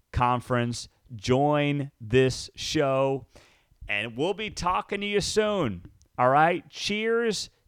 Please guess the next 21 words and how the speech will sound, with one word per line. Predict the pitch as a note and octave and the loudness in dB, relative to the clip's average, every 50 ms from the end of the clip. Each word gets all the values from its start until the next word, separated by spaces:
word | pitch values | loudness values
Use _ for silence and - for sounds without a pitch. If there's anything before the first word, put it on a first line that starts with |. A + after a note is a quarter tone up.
| _ - | _ -2
to | - C#3+ | -2 -2
you. | C#3+ C#3+ E3+ G3 A3 B3 C4+ C#4 C4+ A3 - _ _ _ _ _ _ _ | 0 0 0 0 2 2 0 0 -2 -4 -6 _ _ _ _ _ _ _
Cheers | - - G#3 G#3+ G#3+ A3 G#3+ G3 - - | -6 -4 0 2 4 4 4 2 0 -2
to, | - - F3 E3 D#3 D3 - - - | 0 2 2 2 2 0 -2 -4 -4
I'm | B2 C#3 | -4 -2
not | D3+ D#3 - | -2 -2 -4
gonna | - D#3+ C#3+ | -2 -4 -4
tell | - - D3 | -2 0 0
you | D3 D3+ | 2 2
what | D3 C#3+ C#3 | 2 2 2
I'm | C3 | 0
drinking | A2+ - C#3 D3 D3 - E3 D3 | 0 0 0 -2 0 -2 -4 -4
because | C3 B2+ - C3+ | -4 -4 -4 -4
I'm | A#2+ A#2 - | -4 -4 -2
trying | - D3 D3 | -2 -2 -2
to | C#3 | 0
get | A#2+ B2 | -2 -2
a | A2+ | -2
sponsor | - - - - D3 C#3+ D3+ C#3+ - C#3 B2 | -4 -6 -4 -2 0 0 0 -2 -2 -2 -2
right | A2 G#2+ G#2+ G#2+ G2+ A2 | 0 2 0 0 0 -2
now | G#2+ G2+ F#2+ F#2+ G2+ G#2+ | -4 -2 -2 -2 -4 -6